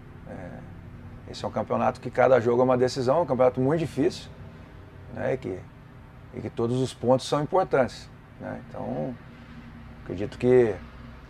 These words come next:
a, a, o que a gente tem passado pros jogadores que é o que empenho, que, que essa competitividade, né? É, e, e a gente já vai começar a primeira decisão dessas, desses jogos que, que, que teremos na sequência.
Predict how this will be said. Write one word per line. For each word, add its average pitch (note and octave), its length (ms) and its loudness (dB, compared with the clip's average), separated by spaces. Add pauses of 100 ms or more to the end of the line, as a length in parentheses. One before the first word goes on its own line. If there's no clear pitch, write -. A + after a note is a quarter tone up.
a, F#2+ 400 0
a, F#2+ 60 2
o F#2 40 -6
que G2+ 100 -10
a G#2+ 40 -2
gente G#2+ 180 -4
tem - 80 0
passado A#2 260 2
pros C#3 120 2
jogadores D#3+ 440 8
que F#3 120 2
é D3+ 140 10
o A#2+ 40 8
que B2 120 -2
empenho, C3 680 4
que, G2+ 280 -6 (640)
que A#2 80 0
essa B2 160 2
competitividade, A#2+ 1120 10
né? B2+ 280 0 (440)
É, F#2+ 640 -6 (1040)
e, F#2+ 340 -8
e G2 60 -2
a G2+ 40 0
gente G2 100 -6
já A2 80 0
vai A2+ 80 0
começar B2 380 2
a A#2+ 40 4
primeira C3 400 4
decisão B2+ 540 4
dessas, C3+ 560 -2 (680)
desses A2+ 280 -2
jogos A#2+ 320 2
que, A#2+ 360 2
que, G2+ 280 -6 (360)
que - 80 -20
teremos G#2 380 -4
na A2+ 60 -6
sequência. G2 540 -10